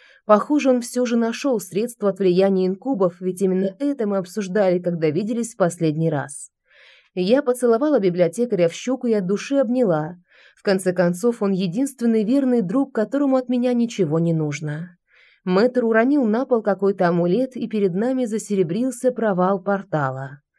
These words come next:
Эльф крепко обнял меня, и мы перенеслись в Айлендел.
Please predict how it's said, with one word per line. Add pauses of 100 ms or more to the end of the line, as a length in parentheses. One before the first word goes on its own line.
(400)
Эльф
крепко
обнял
меня,
и
мы
перенеслись
в
Айлендел.